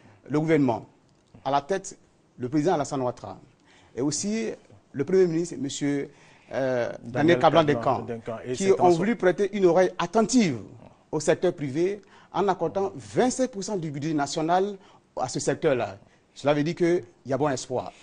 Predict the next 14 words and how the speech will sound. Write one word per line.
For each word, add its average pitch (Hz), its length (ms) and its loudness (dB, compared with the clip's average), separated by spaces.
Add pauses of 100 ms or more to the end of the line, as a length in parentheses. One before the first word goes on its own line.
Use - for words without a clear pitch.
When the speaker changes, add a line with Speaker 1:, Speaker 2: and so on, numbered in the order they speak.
(840)
Speaker 2:
Très 143 100 -4
bien. 127 160 -6
En 139 80 -4
attendant 120 300 -8
cette 120 180 -10
transformation, 107 580 -10
vous 120 200 -8
êtes, 110 240 -8
euh, 104 200 -6
à - 80 -2
l'extérieur 170 600 0
parce - 180 -14
que, 135 120 -4
euh, 123 60 -2